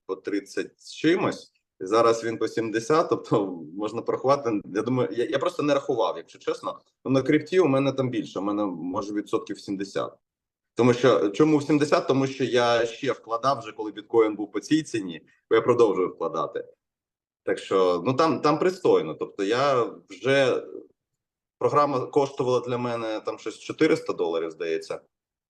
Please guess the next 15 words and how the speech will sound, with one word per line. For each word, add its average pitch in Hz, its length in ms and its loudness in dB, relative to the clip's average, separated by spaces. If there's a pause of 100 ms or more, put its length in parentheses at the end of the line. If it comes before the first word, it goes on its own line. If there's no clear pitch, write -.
(320)
Десь 90 180 -4
так. - 280 2
І 92 60 0
я 98 320 2
вже 131 220 2
заробив 127 720 2
пару 117 200 4
тисяч 98 380 -8
доларів 82 600 -2
<laughs> 92 280 -6
з - 160 -18
цих - 220 -2
вкладень, 107 440 2
які 95 220 -4
я 85 440 0